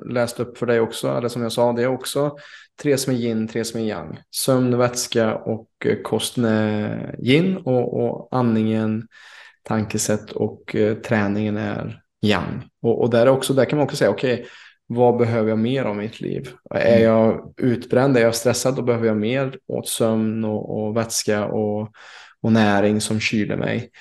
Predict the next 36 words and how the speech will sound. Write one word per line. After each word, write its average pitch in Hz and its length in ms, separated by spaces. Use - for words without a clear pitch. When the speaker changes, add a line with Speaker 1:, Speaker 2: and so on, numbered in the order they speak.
Speaker 1:
Eller 107 180
behöver 107 320
jag 104 120
komma 110 240
igång 113 300
lite? 113 440
D-, 104 320
d-, 120 120
och 117 160
där 117 160
är 107 40
de 107 100
flesta 107 280
inte, 107 260
kan 110 120
jag 110 60
säga, 123 220
<laughs> 147 140
utan 156 280
de 120 160
som 123 180
vi 113 80
jobbar 117 180
med. 110 200
Men, 117 440
men, 139 240
men 135 280
vad 139 120
du 139 100
också 156 280
är 151 40
inne 139 180
på 143 220
är 127 100
det 120 160
som 117 360